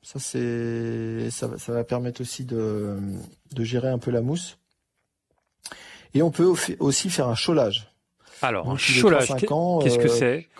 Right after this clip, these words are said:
Speaker 1: voilà, c'est ramener de la chaux, hein, pour,
Speaker 2: Ah oui.
Speaker 1: euh, bah, pour éviter le, l'apparition des parasites. Donc pas trop, pas trop faire de, de chaulage, hein, pas trop, euh,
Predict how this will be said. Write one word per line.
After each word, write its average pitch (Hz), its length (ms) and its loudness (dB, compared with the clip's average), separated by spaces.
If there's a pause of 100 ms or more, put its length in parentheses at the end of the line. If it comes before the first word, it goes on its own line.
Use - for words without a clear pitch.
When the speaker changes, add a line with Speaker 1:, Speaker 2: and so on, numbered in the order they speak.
(580)
Speaker 1:
voilà, 127 300 0 (340)
c'est 127 220 -2
ramener 143 200 0
de 143 60 -2
la 135 80 2
chaux, 190 300 -2
hein, 190 100 -4
pour, 127 400 0
Speaker 2:
Ah - 20 2
oui. 117 120 4
Speaker 1:
euh, 117 240 4
bah, 117 160 -2
pour 127 160 -8
éviter 120 340 -6
le, 113 220 0
l'apparition 117 400 -4
des 123 100 -4
parasites. 117 480 -4
Donc 139 240 -4
pas 170 160 0
trop, 160 1400 0 (180)
pas 147 140 -2
trop - 240 -10
faire 143 220 -4
de, 139 260 -2
de 131 140 -4
chaulage, 151 400 0
hein, 147 140 -2
pas 135 160 -2
trop, 139 360 0
euh, 113 320 -2